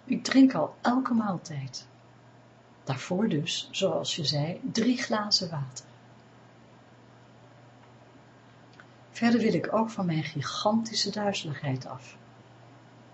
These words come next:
Wat ik ook al een paar weken, precies te zijn, twee maanden heb.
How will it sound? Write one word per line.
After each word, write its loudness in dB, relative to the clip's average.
Wat -4
ik -4
ook 2
al 2
een 4
paar 0
weken, 0
precies 4
te 2
zijn, 2
twee 8
maanden 4
heb. -4